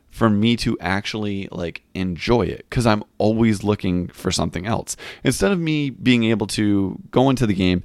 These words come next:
and walk around Tokyo and enjoy, like, the visuals that it's giving me, I'm instead looking for Jesus statues. I'm looking for spirits floating around. I have to pay attention to enemies, but I also have to pay attention to those stupid, uh, floating, um,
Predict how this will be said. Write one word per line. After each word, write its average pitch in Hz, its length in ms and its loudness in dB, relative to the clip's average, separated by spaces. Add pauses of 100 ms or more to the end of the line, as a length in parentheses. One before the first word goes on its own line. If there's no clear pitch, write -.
(260)
and - 160 -4
walk 95 240 2
around 104 240 2
Tokyo 87 640 0
and 85 120 -2
enjoy, 98 720 2 (140)
like, 87 320 0 (100)
the 92 140 4
visuals 104 540 4
that 92 180 2
it's 85 140 -2
giving 90 280 0
me, 73 180 -4 (300)
I'm 107 200 4
instead 123 380 0
looking 101 300 0
for 87 160 -2
Jesus 92 400 0
statues. 85 560 -6
I'm 92 140 -4
looking 92 260 -4
for 98 180 -2
spirits 123 540 2
floating 85 360 -2
around. 82 360 -4 (360)
I 175 80 -8
have 85 160 -4
to - 80 -8
pay 101 200 4
attention 110 440 -2
to - 220 -2
enemies, 123 380 0
but 82 120 -2
I 87 80 0
also 87 200 0
have 95 120 0
to 101 80 0
pay 101 160 2
attention 117 380 2
to 123 120 0
those 120 160 4
stupid, 139 320 0 (380)
uh, 113 200 4
floating, 131 720 4
um, 117 600 -2